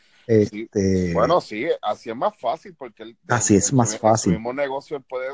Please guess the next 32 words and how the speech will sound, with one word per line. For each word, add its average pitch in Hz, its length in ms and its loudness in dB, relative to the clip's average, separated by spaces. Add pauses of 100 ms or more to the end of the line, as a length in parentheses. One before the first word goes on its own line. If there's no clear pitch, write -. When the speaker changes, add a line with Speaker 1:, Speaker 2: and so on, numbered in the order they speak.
(120)
Speaker 1:
él 107 120 -20
puede 117 220 -10
meterla, 131 360 -12
claro. 123 300 -6
Si 113 140 -20
tú 92 100 -20
tienes 98 260 -16
un 139 100 -16
negocio 131 580 -12
que, 113 300 -10 (560)
que 104 140 -12
promueva 101 400 -4
la 123 100 -4
salud, 117 440 -10 (500)
pues 107 160 -16
claro, 107 380 -2
es 101 60 -12
más 107 200 -8
fácil, 107 540 -8 (160)
este, 92 420 -16
meter, 87 320 -14
introducirle 101 1120 -6
el, 104 260 -6
el, 95 240 -8
el 92 160 -10
negocio 120 640 -2 (560)
y 95 80 -10
hacer 104 320 -8
tu 120 140 -6
red 113 180 -4
de 120 100 -6
mercadeo. 107 720 -6